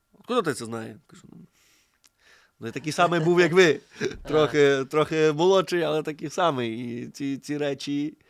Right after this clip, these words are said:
Speaker 1: часом люди роблять. Хоча сучасна людина, навпаки, хоча має багато ресурсів, багато, е, молода людина досить не є рішучою. Вона боїться
Speaker 2: Мгм.
Speaker 1: піднімати і ставати таким революціонером в доброму
Speaker 2: Мгм.
Speaker 1: керунку.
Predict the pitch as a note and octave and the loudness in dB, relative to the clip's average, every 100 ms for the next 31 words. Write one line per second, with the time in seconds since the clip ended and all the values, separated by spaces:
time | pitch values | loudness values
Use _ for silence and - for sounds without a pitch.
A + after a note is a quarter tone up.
0 | _ _ _ - C3+ D3 D3 E3 D#3+ F#3+ | _ _ _ -8 -8 -6 -6 -4 -4 -4
1 | C#3+ A2 - - - F#3 G#3+ C#3+ - - | -4 -6 -8 -16 -8 -4 -4 -4 -10 -16
2 | - - D3+ E3 - E3+ D3+ C#3+ F3 F#3+ | -20 -20 -12 -12 -10 -12 -10 -10 -10 -10
3 | F#3 - - - C3 C#3+ - D3 A#2+ - | -10 -10 -14 -14 -14 -12 -14 -14 -16 -16
4 | C3+ D#3+ D3 C3+ D3 D3 C3+ B2+ - E3 | -14 -12 -12 -8 -8 -6 -8 -8 -12 -12
5 | C#3 A#2+ B2+ C3 B2+ - - - _ _ | -12 -10 -10 -10 -12 -18 -20 -20 _ _
6 | _ - - C3 B2+ A#2 A#2 B2 D3 D#3+ | _ -18 -12 -8 -6 -6 -6 -2 -2 0
7 | D#3 A2+ A2+ A2+ F2+ - _ A2+ C3 - | -2 -2 -8 -10 -14 -18 _ -10 -8 -8
8 | A2 A#2+ B2+ A#2 A2 - - - - - | -12 -8 -8 -8 -10 -16 -20 -20 -20 -20
9 | G#2+ A#2+ A#2+ A2+ A2 - _ _ _ - | -16 -10 -8 -8 -10 -14 _ _ _ -8
10 | C3 C3+ A#2+ - A2 A#2 A#2+ C3 C3 A#2+ | -6 -4 -6 -8 -12 -10 -4 -2 -2 -6
11 | A#2 A#2 A2+ A#2+ - - - A#2 A#2 A#2+ | -10 -12 -8 -8 -8 -14 -14 -12 -10 -10
12 | A#2+ A#2+ A2+ B2+ B2+ A2 B2 C#3 C3 B2 | -10 -10 -8 -6 -6 -8 -4 -4 -4 -8
13 | A2+ C3+ B2+ | -8 -8 -8